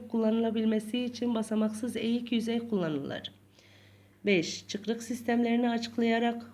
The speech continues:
kullanım alanlarına örnekler veriniz. Cevap. Çıkrık sistemleri basit makinelere örnek olarak verilebilecek ağır yükleri kaldırmak amacıyla kullanılan dairesel hareketin düzlemsel olarak gelişmesini sağlayan bir sistemdir.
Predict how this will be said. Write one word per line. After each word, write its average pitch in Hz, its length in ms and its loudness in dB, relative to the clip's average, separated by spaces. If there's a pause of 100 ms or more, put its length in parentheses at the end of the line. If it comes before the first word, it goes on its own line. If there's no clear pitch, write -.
kullanım 220 420 2
alanlarına 233 640 2
örnekler 226 540 0
veriniz. 147 540 -2
Cevap. 151 420 -2 (1700)
Çıkrık 226 340 2
sistemleri 240 600 0
basit 226 320 -2
makinelere 233 600 2
örnek 226 380 2
olarak 233 360 2
verilebilecek 226 840 2
ağır 214 200 2
yükleri 233 480 -2
kaldırmak 226 580 0
amacıyla 226 580 0
kullanılan 226 600 2
dairesel 220 580 2
hareketin 220 880 0
düzlemsel 214 680 2
olarak 226 480 0
gelişmesini 214 640 0
sağlayan 220 560 2
bir 220 80 0
sistemdir. - 720 -4